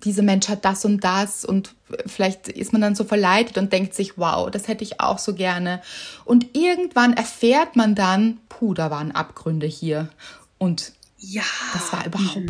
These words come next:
Speaker 2: Mhm.
Speaker 1: nicht toll. Oder dann gibt es Trennungen und so weiter. Also das wirkt oft nach außen erstens ganz anders.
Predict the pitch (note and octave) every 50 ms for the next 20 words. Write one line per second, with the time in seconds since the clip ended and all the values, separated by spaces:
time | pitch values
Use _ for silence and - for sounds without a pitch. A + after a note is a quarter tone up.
0 | E3+ F3 G3+ F#3+ - - - - F#3 F3 F3 - - F3+ F3+ E3+ F#3 F3+ F#3 F3+
1 | F3+ - - - - - F3 F#3 - - _ - - - G#3 F#3+ G#3+ G3+ - -
2 | - F3 F3+ F#3 F#3 F#3 F#3 F#3 F3+ F3+ F#3+ - F3+ E3+ F3+ F3 F3+ F3 - F#3
3 | - - G3+ F#3 G3 G3 G3 - - - - - - - - - - - _ -
4 | B3+ A#3+ - - F#3 B3+ C#4+ C#4 - - G#3+ G#3+ - - A3+ G3 G#3 F#3 G3 G#3+
5 | A3 - A#3 A#3 A3+ - - F#3 G3+ G3 - G#3+ G3+ - G3 F#3+ G3 - - -
6 | A3+ B3 B3 B3 B3 B3 A#3 A#3 A3+ A#3+ A#3 A#3 -